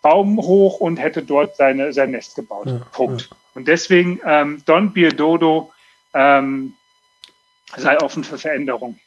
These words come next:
Speaker 2: Genau. Das war ein wunderbares Schlusswort. Matthias, ich danke dir für deine Zeit. Das war eine spannende Unterhaltung.
Speaker 1: Vielen Dank.
Speaker 2: Und der
Speaker 1: Danke dir
Speaker 2: Bogen
Speaker 1: für die
Speaker 2: war
Speaker 1: Einladung.
Speaker 2: sehr groß und aber hat, hat mir sehr viel Spaß gemacht. Danke dir.
Speaker 1: Super, herzlichen Dank.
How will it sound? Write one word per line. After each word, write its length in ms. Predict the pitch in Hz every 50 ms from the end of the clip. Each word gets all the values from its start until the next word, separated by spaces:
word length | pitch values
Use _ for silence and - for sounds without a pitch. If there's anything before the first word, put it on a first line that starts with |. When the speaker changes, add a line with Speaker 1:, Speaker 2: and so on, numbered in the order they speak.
| _ -
Speaker 2:
Genau. 240 | 117 110 104 104 107 - _ _ -
Das 260 | - 131 123 - -
war 100 | 135 127
ein 160 | 123 123 123
wunderbares 680 | 131 135 135 120 127 123 123 127 127 123 - - - - _ _ -
Schlusswort. 680 | - - - 143 165 175 - 185 180 170 175 - - - - - - - _ _ _ -
Matthias, 460 | 135 127 131 123 170 180 180 175 -
ich 160 | 180 - -
danke 300 | - 160 175 185 185 220
dir 40 | 190
für 140 | - 190 170
deine 280 | 160 147 147 147 139
Zeit. 340 | - - 139 160 185 185 -
Das 140 | 160 - -
war 140 | 156 147 147
eine 140 | 143 143
spannende 500 | 131 - - - 147 160 170 175 185 185
Unterhaltung. 640 | 165 147 143 135 127 139 143 160 170 185 185 180 185 190 - - - - - - - _ _ _ _ _ _ _ _ _ _
Speaker 1:
Vielen 300 | - - 151 151 143 127
Dank. 180 | 131 131 131 139
Speaker 2:
Und 200 | 170 165 165 147
der 100 | 160 151
Speaker 1:
Danke 140 | 156 160 165
dir 20 | 170
Speaker 2:
Bogen 60 | 170
Speaker 1:
für 40 | 170
die 60 | 165
Speaker 2:
war 200 | 165 151 151 156 170
Speaker 1:
Einladung. 320 | 202 208 196 175 156 139
Speaker 2:
sehr 200 | 127 170 170 180
groß 400 | 175 - 165 165 180 190 185 190
und 240 | 196 165 156 156 -
aber 680 | - 151 139 143 147 147 - - - - 123 - 139
hat, 180 | - 143 - - - - -
hat 180 | 101 139 160 165
mir 100 | 156 143
sehr 160 | - 160 143
viel 140 | - 143 120
Spaß 260 | - 120 104 - -
gemacht. 260 | 123 113 92 - - -
Danke 240 | - 120 127 139 123
dir. 180 | 104 101 87 - - - - - - - - - - - _ _ _ _ _ _
Speaker 1:
Super, 300 | - - 147 147 - 117 110
herzlichen 320 | 120 135 143 139 127 120 127
Dank. 240 | 131 120 113 -